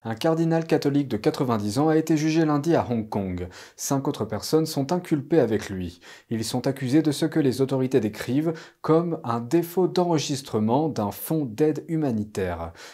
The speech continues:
Ce fonds avait été créé pour payer les frais médicaux et juridiques des personnes arrêtées lors des manifestations de deux mille dix-neuf. Le cardinal Joseph Zen est un évêque à la retraite et un défenseur de longue date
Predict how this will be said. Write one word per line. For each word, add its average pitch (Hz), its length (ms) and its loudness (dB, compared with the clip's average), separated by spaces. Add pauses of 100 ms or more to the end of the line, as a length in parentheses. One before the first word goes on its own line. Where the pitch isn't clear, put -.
Ce - 160 -4
fonds 170 240 -2
avait 156 200 4
été 156 220 2
créé 170 300 2
pour 139 260 -4
payer 127 380 2
les 104 120 0
frais 120 280 -2
médicaux 127 480 2 (280)
et 180 120 6
juridiques 127 640 -2
des 101 240 -2
personnes 143 640 0
arrêtées 143 520 2
lors 147 260 2
des 110 120 0
manifestations 156 800 0
de 151 140 2
deux 151 100 2
mille 151 180 2
dix-neuf. 104 520 -2 (400)
Le 104 100 -4
cardinal 120 460 0
Joseph 113 320 0
Zen 127 260 2
est 156 140 2
un 147 100 2
évêque 147 300 2
à 117 40 2
la 104 100 -2
retraite 139 440 -2
et 117 40 -2
un 107 120 -2
défenseur 139 560 0
de 147 100 2
longue 113 220 0
date 156 340 2